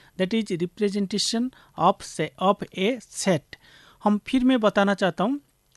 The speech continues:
सेट जो है, अ,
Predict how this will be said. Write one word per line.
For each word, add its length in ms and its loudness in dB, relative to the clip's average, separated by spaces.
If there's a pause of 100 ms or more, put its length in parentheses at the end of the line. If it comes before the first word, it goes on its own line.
(680)
सेट 440 0
जो 200 2
है, 240 -4 (420)
अ, 360 -4